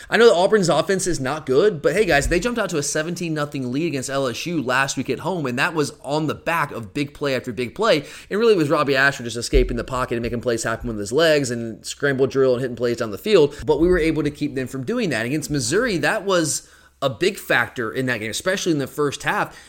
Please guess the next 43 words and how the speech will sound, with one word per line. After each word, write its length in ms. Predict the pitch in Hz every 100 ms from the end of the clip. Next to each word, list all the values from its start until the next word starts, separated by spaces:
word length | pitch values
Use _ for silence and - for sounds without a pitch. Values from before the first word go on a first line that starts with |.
| -
They 220 | 104 185
were 180 | 349 359
not 280 | 226 214 -
able 300 | 147 160 156
to 180 | - 135
move 340 | 113 135 185
the 80 | 165
ball 240 | 127 117
with 100 | 117
any 140 | 123 156
sort 180 | 165 143
of 40 |
consistency 720 | 117 104 - 156 208 175 123
on 120 | 113
us 120 | 110 -
between 360 | 117 - 143
the 60 | 110
twenties. 300 | - 190 113
They 100 | 139
really 200 | 220 254
were 140 | 131
not. 260 | 131 170 98
They 140 | 160
just 320 | 185 247 - - -
hit 240 | - 151 160
a 20 |
couple 300 | - 123 175
big 220 | 226 202
plays. 340 | 165 135 170 160
You 60 |
know, 20 |
they 80 | 143
were 180 | 131 -
aided 240 | 110 139 151
by 120 | 135
a 60 | 131
couple 240 | 139 160
of 100 | 175
turnovers. 520 | - 160 131 123 156
Sure, 200 | - 139
that 200 | 127 120
helped 260 | 131 151 -
too. 340 | 151 127 151